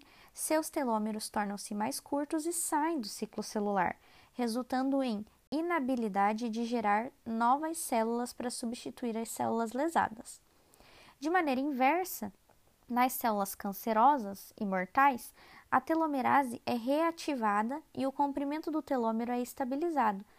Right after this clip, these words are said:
permitindo a proliferação indefinida dessas células. Então é isso, pessoal.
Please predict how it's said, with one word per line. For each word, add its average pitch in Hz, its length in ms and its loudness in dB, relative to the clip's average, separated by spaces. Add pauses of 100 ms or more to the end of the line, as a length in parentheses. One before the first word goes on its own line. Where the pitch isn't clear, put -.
(280)
permitindo 240 480 -2
a 254 40 -2
proliferação 269 920 -2 (140)
indefinida 320 840 -2
dessas 262 400 -2
células. - 800 -6 (1700)
Então 311 320 -2
é 254 80 0
isso, 254 300 -2
pessoal. 269 520 -4